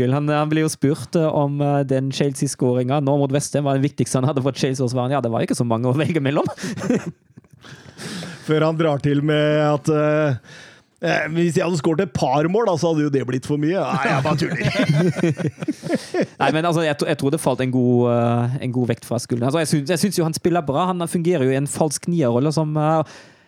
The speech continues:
Speaker 1: som Havertz har jo fylt ut ganske godt, eh, de siste kampene, men jeg synes også Werner, han er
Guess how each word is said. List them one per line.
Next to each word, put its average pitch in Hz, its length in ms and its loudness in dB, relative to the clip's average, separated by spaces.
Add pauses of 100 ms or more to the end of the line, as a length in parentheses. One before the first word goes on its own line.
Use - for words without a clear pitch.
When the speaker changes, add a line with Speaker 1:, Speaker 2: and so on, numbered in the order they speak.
(640)
Speaker 1:
som 196 160 -2
Havertz 180 420 0
har 240 80 2
jo 196 60 -8
fylt 180 240 -2
ut 165 200 0
ganske 170 240 0
godt, 190 360 -2
eh, 147 240 2
de 151 80 0
siste 160 280 0
kampene, 175 440 -2
men 214 160 -2
jeg 196 140 0
synes 175 180 0
også 277 160 2
Werner, 156 320 0
han 185 80 2
er 180 160 0